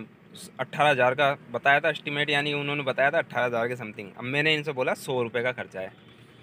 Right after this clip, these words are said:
तो इन्होंने बोला, "ठीक है आप करो, सौ की जगह हम आपको पाँच सौ दे के जाएंगे।" मैंने कहा, "नहीं मेरी सौ रुपये मजदूरी है, आप वही दे के जाएं।" देखो मैं अभी, और आप लोगों को भी इसीलिए बता रहा हूँ दोस्तों, अगर आपकी गाड़ी में हो तो सबसे पहले ये करके देखना है।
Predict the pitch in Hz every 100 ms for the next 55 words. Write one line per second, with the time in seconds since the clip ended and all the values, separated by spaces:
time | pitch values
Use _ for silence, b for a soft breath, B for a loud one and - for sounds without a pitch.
0 | - - 120 131 139 139 131 131 156 160
1 | 139 127 147 151 - 143 185 - - -
2 | 147 143 143 143 147 139 131 151 147 143
3 | 143 127 127 117 131 147 151 151 160 147
4 | 151 123 120 139 147 139 147 151 202 -
5 | 131 135 143 147 139 147 170 175 175 170
6 | 165 180 180 - - - 165 185 240 226
7 | 233 233 247 254 226 226 208 202 226 226
8 | 220 247 240 214 208 226 214 208 214 226
9 | 185 214 240 - - - 185 196 - 214
10 | 196 190 208 202 196 165 170 170 139 131
11 | 123 110